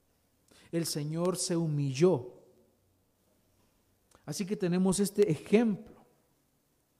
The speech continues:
en el Señor Jesús. Jesús sabía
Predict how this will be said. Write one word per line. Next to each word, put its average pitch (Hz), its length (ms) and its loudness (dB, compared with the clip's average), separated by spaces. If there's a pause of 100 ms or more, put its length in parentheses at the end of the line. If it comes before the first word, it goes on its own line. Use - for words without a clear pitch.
(640)
en 143 100 -6
el 139 80 -4
Señor 139 340 -6
Jesús. - 560 -16 (580)
Jesús 175 320 0
sabía 214 600 6